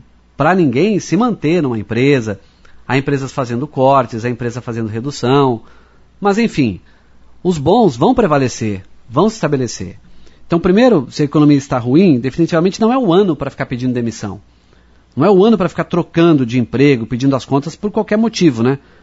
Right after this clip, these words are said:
Mas se você insistir, pense bem antes. E aqui vão algumas dicas. Chame o chefe pra conversar e seja prático. Explique pra ele os motivos da sua saída. Depois, diga os seus motivos pro chefe,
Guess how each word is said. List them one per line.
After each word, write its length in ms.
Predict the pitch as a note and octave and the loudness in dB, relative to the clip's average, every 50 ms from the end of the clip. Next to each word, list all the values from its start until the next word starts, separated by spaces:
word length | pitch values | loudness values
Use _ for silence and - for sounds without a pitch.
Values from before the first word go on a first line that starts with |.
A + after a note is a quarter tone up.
| _ _ _ _ - | _ _ _ _ -6
Mas 200 | C#3 D#3 G#3+ A#3+ | -2 -2 -2 -2
se 100 | - B3+ | -2 -2
você 240 | C4 B3+ A3+ - G3 | -2 -2 0 2 2
insistir, 840 | F#3 E3+ - - - E3 C#3 - - - D#3 E3+ F3 C#3 G2+ - - - _ _ _ _ _ _ _ _ _ | 2 2 0 -2 -8 -8 -8 -8 -8 -2 0 2 2 2 0 -2 -12 -20 _ _ _ _ _ _ _ _ _
pense 380 | - G3 A#3+ C4 A3+ - - D#3 | 0 2 2 2 0 -2 -4 -2
bem 200 | D#3+ D3+ C3+ A#2+ | 0 0 0 0
antes. 320 | A2 G#2 F#2+ - - - | -2 -4 -8 -12 -14 -10
E 100 | B2 C3 | -6 -6
aqui 200 | D3 C#3+ - F#3 | -6 -4 -4 -4
vão 140 | E3+ F3 G3 | 0 2 2
algumas 340 | G3 F#3 F#3 G#3 A3+ G3 B2+ | 2 2 2 2 2 2 0
dicas. 560 | A#2 B2 B2 A2 - - F#2+ - - - - _ _ _ _ _ _ _ _ _ _ | -2 -4 -4 -4 -4 -10 -14 -14 -16 -18 -20 _ _ _ _ _ _ _ _ _ _
Chame 340 | - - - G#3 B3 B3+ A#3 | -10 -2 2 4 4 4 4
o 20 | |
chefe 320 | - - - F3 F#3+ F#3 - | 2 0 0 0 0 0 -2
pra 140 | F#3+ F3 - | -4 -4 0
conversar 420 | F3+ E3 D3+ C#3 A#2 - D#3+ E3 | 0 0 0 0 -2 -2 -2 -2
e 60 | E3 | -2
seja 260 | - - E3 D#3 F#3+ | -4 -6 -10 -10 -10
prático. 560 | F#3 - D3+ C3+ B2 A#2 - - - - - - - - - - - - - - - - - - - - - - - | -8 -6 -6 -6 -6 -6 -10 -14 -18 -18 -20 -20 -20 -18 -18 -18 -18 -18 -18 -20 -20 -20 -20 -20 -20 -20 -20 -20 -20
Explique 340 | - - - G3+ B3 A3+ - | -12 -4 0 0 0 0 0
pra 140 | F3 D#3+ | 2 2
ele 100 | D#3 D3 | 2 2
os 60 | C#3 B2+ | 2 -2
motivos 320 | C3+ B2+ - C#3+ B2+ A#2+ | -2 -6 -6 -6 -8 -8
da 80 | A#2+ A2+ | -10 -10
sua 160 | - B2+ A#2 | -8 -8 -8
saída. 440 | - - A2+ G2 F#2 F2+ - - _ _ _ _ _ _ _ _ _ _ _ - D3 | -6 -6 -8 -8 -8 -10 -12 -16 _ _ _ _ _ _ _ _ _ _ _ -6 -4
Depois, 640 | F3 F3 - A3+ A#3 A3 D#3 G#2+ - - - - _ _ _ _ _ _ _ _ - | -2 0 2 2 4 4 2 0 -2 -8 -14 -16 _ _ _ _ _ _ _ _ -10
diga 460 | A#2+ C3 F#3+ B3 A3+ A3+ D#3 B2+ A#2+ | -2 0 0 2 2 2 0 0 0
os 160 | C3+ C3+ B2 | -4 -6 -8
seus 300 | - - D3+ D3+ C#3+ B2 | -4 0 0 0 0 2
motivos 340 | B2+ B2 A#2 - D3+ C3+ B2 | 0 -2 0 0 -2 -4 -4
pro 160 | - A#2 A2 | -4 -8 -8
chefe, 500 | - - E3 F3 F3+ D#3 - - G2+ F#2 | -6 -2 0 2 0 0 -2 -8 -18 -18